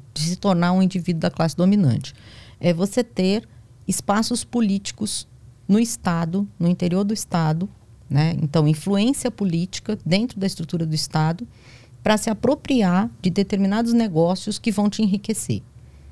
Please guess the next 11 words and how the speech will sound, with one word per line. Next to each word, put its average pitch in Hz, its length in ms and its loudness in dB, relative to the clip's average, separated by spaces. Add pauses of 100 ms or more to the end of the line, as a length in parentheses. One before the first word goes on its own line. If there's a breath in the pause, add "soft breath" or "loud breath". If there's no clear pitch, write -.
(160 soft breath)
né? 139 380 2 (200)
Um, 143 460 2 (380)
um 370 80 -2
grande 370 240 0
exemplo, 247 560 0 (280)
e - 80 0
que - 100 -4
no 175 80 2
final 160 220 0
das 147 180 0
contas 139 420 0